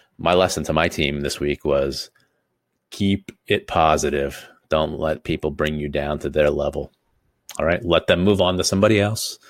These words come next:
and let them make somebody else miserable. Um, my, for us on my end, my big mistake was in this regard. Um, when I was out doing the estimate,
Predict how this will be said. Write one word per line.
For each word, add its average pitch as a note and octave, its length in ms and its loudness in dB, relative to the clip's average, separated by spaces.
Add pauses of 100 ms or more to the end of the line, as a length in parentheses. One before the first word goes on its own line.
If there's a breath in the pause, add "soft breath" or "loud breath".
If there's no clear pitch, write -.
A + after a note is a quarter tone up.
(320 loud breath)
and D2+ 80 0
let D#2+ 120 0
them F2 140 2
make F2+ 180 2
somebody E2+ 320 4
else E2 200 2
miserable. C#2+ 500 0 (400 loud breath)
Um, D2 400 -2 (720)
my, D#2 680 0 (840)
for - 200 0
us F#2+ 340 4
on D#2 120 -2
my F2+ 260 2
end, D#2 480 -2 (420 loud breath)
my E2 340 0
big E2 240 2
mistake D2 580 -4 (220)
was C#2+ 720 -2
in D2+ 200 -6
this - 240 0
regard. D2 600 -2 (500 loud breath)
Um, D2 500 -4 (680)
when D#2 200 0
I D2+ 120 2
was D2 140 0
out D#2 220 2
doing D2 320 -4
the D2+ 120 0
estimate, D2 500 -4